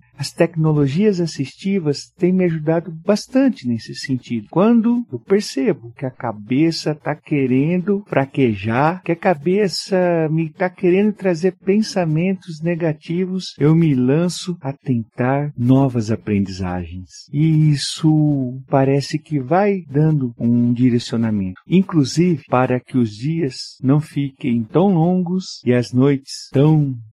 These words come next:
intermináveis. Algo que eu preciso dizer pra vocês também que eu faço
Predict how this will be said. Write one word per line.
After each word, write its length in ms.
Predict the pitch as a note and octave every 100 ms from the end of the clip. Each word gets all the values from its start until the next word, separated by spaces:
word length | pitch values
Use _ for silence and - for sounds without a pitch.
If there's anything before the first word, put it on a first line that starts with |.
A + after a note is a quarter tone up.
| _
intermináveis. 1400 | C3 A#2+ - C3 C3 A#2+ G#2+ A2 G2+ G2+ F#2+ - - - _ _ - C6+ C6+ C6+ C6+ C6+ C6+ C6+ C6+ C6+ C6+ C6+ C6+ A5+ - - - - - - - - _ - C6+ C6+ C6+ C6+ C6+ C6+ C6+ C6+ C6+ C6+ C6+ C6+ C6+ C6+ C6+ C6+ - - - - -
Algo 280 | G3+ G#3+
que 100 | A3
eu 60 | F#3+
preciso 500 | - D#3 - D#3+ D3+
dizer 320 | B2+ A#2 C3
pra 160 | C3+ B2
vocês 460 | A#2+ A#2 - A#2+
também 400 | - A2+ A2 A#2+
que 100 | A#2
eu 60 | G#2+
faço 680 | - - C3 D3+ - -